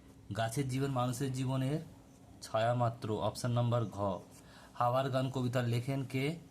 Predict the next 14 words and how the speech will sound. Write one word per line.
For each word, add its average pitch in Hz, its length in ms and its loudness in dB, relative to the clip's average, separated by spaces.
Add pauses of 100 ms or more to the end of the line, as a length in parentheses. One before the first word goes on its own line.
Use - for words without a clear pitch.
(220)
বুদ্ধদেব 120 560 0
বসু। 113 500 -2
অপশন 110 320 -2
নাম্বার 117 280 2
খ। 98 380 0 (760)
একের 127 280 -4
দাগে 117 300 0
চার, 123 480 0
"রৌদ্রে 127 440 0
যে 123 160 -2
গন্ধ 113 400 2
জেগে 120 320 0
আছে 120 300 0
তা।" 131 340 2